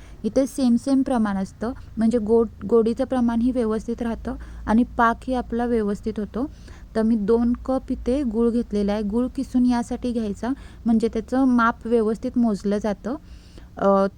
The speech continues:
तर त्याच्यामध्ये आता आपल्याला दोन टेबलस्पून पाणी घालायचं आहे. पाणी इथे खूप जास्त घालायचं नाही, खरं घालायचं पण आहे, खूप महत्त्वाचं आहे,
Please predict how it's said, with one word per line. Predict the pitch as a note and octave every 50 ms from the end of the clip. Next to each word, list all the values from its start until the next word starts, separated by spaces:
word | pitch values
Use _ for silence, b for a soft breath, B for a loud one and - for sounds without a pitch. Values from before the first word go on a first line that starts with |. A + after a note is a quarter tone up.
| - -
तर | A3+ A#3 A#3
त्याच्यामध्ये | A3+ - - - A3 - A#3+ A#3 A3 - A3+ A3+ A3+ A#3+ A#3 G3+ A#3
आता | A3+ - A#3
आपल्याला | A#3 A3+ - A3 G#3+ A3 A#3
दोन | B3 G#3 A3+ B3 A#3+ B3
टेबलस्पून | A#3+ C4+ B3 G3+ A3+ A3+ G#3+ - - B3 B3
पाणी | - C#4 B3+ A3+ G#3 G#3 G#3+
घालायचं | G#3 A#3 G#3 G3 F#3 F3+ F3+ - G#3
आहे. | A#3+ D4+ B B B B B B B
पाणी | B3 A3+ A3 G3+ G#3 A3+ A#3+
इथे | A#3+ - A#3+ A#3 -
खूप | - B3 G#3+ G#3
जास्त | - A#3+ A#3+ A#3 - -
घालायचं | B3+ B3 B3 A#3+ A3+ A3 G#3+ G#3 - A3+
नाही, | G#3+ G#3 G#3+ G#3
खरं | - A#3 B3+ B3+
घालायचं | A#3 A3+ G#3+ A3 G#3+ G#3 G#3 G#3 - A#3
पण | G#3 - A#3 A3
आहे, | G#3+ G#3+ G3 G3+ A3 -
खूप | - B3 - -
महत्त्वाचं | A#3 A#3+ A#3 A3+ - A#3+ A#3 G#3+ - G#3+
आहे, | G#3+ C4